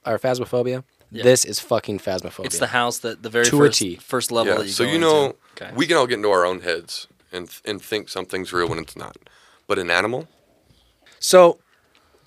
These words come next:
Speaker 3: Well,
Speaker 1: I
Speaker 3: no names for some of it.
Speaker 1: Yes.
Speaker 3: 'Cause
Speaker 2: Yeah, use
Speaker 3: one of the
Speaker 2: different
Speaker 3: people
Speaker 2: names.
Speaker 3: involved is now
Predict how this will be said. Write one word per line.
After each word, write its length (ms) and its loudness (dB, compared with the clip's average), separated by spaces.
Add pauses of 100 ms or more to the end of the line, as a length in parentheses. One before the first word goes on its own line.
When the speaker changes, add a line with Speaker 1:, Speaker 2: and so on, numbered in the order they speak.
(200)
Speaker 3:
Well, 220 4
Speaker 1:
I 20 -2 (300)
Speaker 3:
no 180 0
names 380 -2
for 140 -16
some 200 -4
of 100 -8
it. 180 -6
Speaker 1:
Yes. 300 -6
Speaker 3:
'Cause 340 -8
Speaker 2:
Yeah, 100 -2
use 160 -2
Speaker 3:
one 120 8
of 40 2
the 60 2
Speaker 2:
different 160 0
Speaker 3:
people 180 2
Speaker 2:
names. 80 2
Speaker 3:
involved 320 6
is 140 -14
now 320 -6